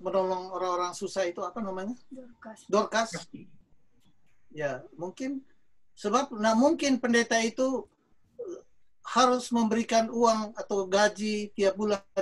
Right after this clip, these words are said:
Speaker 1: Sebab orang itu mungkin ada pekerjaan, kan? Itu pengorbanan, memang banyak pengorbanan yang harus diberikan oleh pendeta, tapi nggak gampang itu.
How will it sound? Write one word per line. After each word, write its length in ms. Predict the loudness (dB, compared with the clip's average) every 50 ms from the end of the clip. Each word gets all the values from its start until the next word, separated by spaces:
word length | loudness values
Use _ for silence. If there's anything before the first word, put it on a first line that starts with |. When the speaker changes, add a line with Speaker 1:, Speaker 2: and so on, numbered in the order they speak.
| -4 -6 -8
Speaker 1:
Sebab 320 | -10 0 2 2 4 4
orang 240 | 2 0 0 0 0 0
itu 180 | 0 0 0 0
mungkin 220 | 0 0 2 2 2
ada 160 | 2 2 0
pekerjaan, 560 | 0 -2 -4 -4 0 2 2 2 2 2 0
kan? 240 | -2 -4 -4 -6 -8
Itu 320 | -10 -4 -2 0 0 0
pengorbanan, 600 | 0 2 2 2 4 4 4 4 4 4 2 2 2
memang 260 | 2 2 2 2 2
banyak 320 | 4 4 4 2 0 -4 -6 _ _ -10
pengorbanan 560 | -6 -2 -2 0 2 2 2 2 2 0 -2
yang 160 | -4 -4 -4 -4 -4
harus 240 | -6 -6 -6 -6
diberikan 400 | -6 -4 -2 0 0 0 0 -4
oleh 240 | -4 -2 -2 -4 -4
pendeta, 320 | -4 -2 -2 0 0 0 -2
tapi 320 | -2 -4 -4 -4 -6 -6
nggak 220 | -4 -4 -4 -2 0
gampang 320 | 0 0 0 -2 -4 -6 -6
itu. 260 | -8 -8 -6 -8 -8